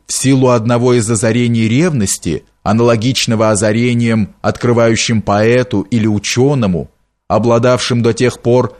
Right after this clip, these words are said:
лишь несколькими рифмами и отрывочными наблюдениями «образ» или «закон», которые сообщат их произведениям силу и мастерство,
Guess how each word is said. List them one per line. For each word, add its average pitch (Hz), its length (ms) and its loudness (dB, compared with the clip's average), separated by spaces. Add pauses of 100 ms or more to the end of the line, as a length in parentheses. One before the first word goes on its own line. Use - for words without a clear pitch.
лишь 113 300 0
несколькими 120 600 0
рифмами 107 760 -2
и 113 60 0
отрывочными 110 720 0
наблюдениями 101 1080 -2 (320)
«образ» 110 640 0
или 110 240 0
«закон», 131 680 -2 (500)
которые 117 440 0
сообщат 113 600 -2
их 110 140 -8
произведениям 113 840 0
силу 117 420 -2
и 113 60 0
мастерство, 104 920 -2